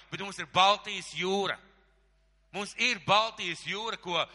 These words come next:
ļoti daudz cilvēku, mēs paši varam priecāties, ka tā ir milzīga vērtība priekš mums. Saulriet, saulēkti,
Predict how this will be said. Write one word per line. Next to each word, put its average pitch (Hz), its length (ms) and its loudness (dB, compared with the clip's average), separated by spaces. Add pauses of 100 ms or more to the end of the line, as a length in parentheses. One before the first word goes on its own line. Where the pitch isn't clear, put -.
(160)
ļoti 175 240 2
daudz 214 380 4
cilvēku, 196 460 0
mēs 165 160 -10
paši 208 200 -10
varam 170 160 -8
priecāties, 175 560 -6
ka 170 140 0 (260)
tā 170 160 4
ir 151 140 -4
milzīga 175 580 -4
vērtība 160 460 -2
priekš 139 320 -4
mums. 151 320 -8 (260)
Saulriet, 190 720 4
saulēkti, 185 800 2